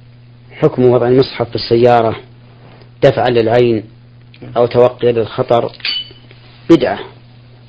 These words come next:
فإن الصحابة رضي الله عنهم لم يكونوا يحملون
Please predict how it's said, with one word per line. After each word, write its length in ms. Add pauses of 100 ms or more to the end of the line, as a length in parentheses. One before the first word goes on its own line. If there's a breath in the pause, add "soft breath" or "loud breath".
(1500)
فإن 220
الصحابة 440
رضي 160
الله 280
عنهم 240
لم 180
يكونوا 440
يحملون 440